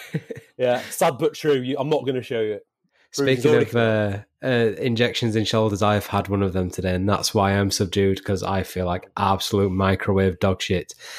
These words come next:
Speaker 1: And if Calvin can get through that and play against Arsenal, he's a better man than me. 'Cause, oh, fucking hell, that was awful.
Speaker 2: Oh, no.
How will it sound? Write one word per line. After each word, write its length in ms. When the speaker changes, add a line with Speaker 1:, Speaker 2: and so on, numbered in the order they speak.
Speaker 1:
And 160
if 160
Calvin 420
can 140
get 180
through 140
that 120
and 80
play 140
against 260
Arsenal, 340
he's 100
a 80
better 280
man 200
than 120
me. 200
'Cause, 200
oh, 260
fucking 580
hell, 120
that 80
was 100
awful. 460
Speaker 2:
Oh, 40
no. 240